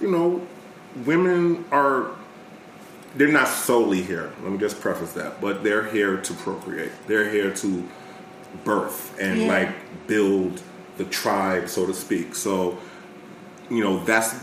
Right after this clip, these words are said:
Speaker 1: one of their purposes on this planet. So if they don't feel that they can fulfill that, they feel like they're less of a woman.
Speaker 2: Yeah.
Speaker 1: Or just less of, yeah, they, yeah, less of a woman or less of their purpose, so to speak, or whatever.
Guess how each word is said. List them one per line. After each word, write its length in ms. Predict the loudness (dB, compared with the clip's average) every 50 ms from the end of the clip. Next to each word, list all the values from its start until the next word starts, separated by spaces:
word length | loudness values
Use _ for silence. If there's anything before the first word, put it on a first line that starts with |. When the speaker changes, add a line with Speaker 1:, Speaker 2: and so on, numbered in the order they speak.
| -8 0
Speaker 1:
one 140 | 2 4 4
of 100 | 6 4 4
their 120 | 2 2
purposes 640 | 2 2 2 2 2 0 -2 0 2 2 2 0 0
on 160 | 0 0 2
this 140 | 0 0 -2
planet. 500 | -4 -2 0 2 2 2 0 -4 -6 -6
So 440 | -2 0 2 4 4 2 0 -2 -6 -4 -4
if 160 | -4 0 4
they 140 | 6 6 6
don't 220 | 6 6 4 2
feel 480 | 0 -4 -2 2 4 6 6 6 6 4
that 160 | 2 2 2
they 80 | 0 -2
can 120 | -2 -6
fulfill 500 | -6 -6 -10 -10 -4 0 2 4 4 4
that, 300 | 4 2 2 2 0 2
they 140 | 2 0 0
feel 280 | 0 0 2 2 2 4
like 240 | 4 2 0 0 0
they're 80 | 0
less 240 | 2 2 2 0 0
of 120 | -4 -4 -4
a 40 |
woman. 320 | -4 -2 -2 -4 -4 -4 -8 -12 -16 -18 -18 -18 -18 -18 -18 -18 -18 -18 -18 -18 -18 -18 -16 -16 -16 -16 -16 -14 -10 -2
Speaker 2:
Yeah. 480 | 0 0 0 2 0 -2 -2 -4 -6 -8 -12 0 6
Speaker 1:
Or 100 | 6 8
just 220 | 8 8 6 6 2
less 300 | 4 4 4 4 4 4
of, 300 | 4 4 4 2 0 -4 -2 2
yeah, 200 | 4 4 4 4 4
they, 160 | 2 2 2 4
yeah, 260 | 4 4 4 4 4 2 2
less 180 | 2 4 4
of 100 | 4 4
a 40 | 6
woman 340 | 6 6 6 6 4 4 4
or 160 | 4 4 4
less 280 | 4 4 2 2 2 2
of 160 | 0 2 2
their 100 | 0 0
purpose, 480 | 0 0 0 0 0 2 2 0 -2 -2
so 180 | -2 -2 -2
to 80 | -2 -2
speak, 320 | -4 -4 -4 -4 -4 -4
or 40 | -4
whatever. 320 | -4 -4 -4 -6 -8 -8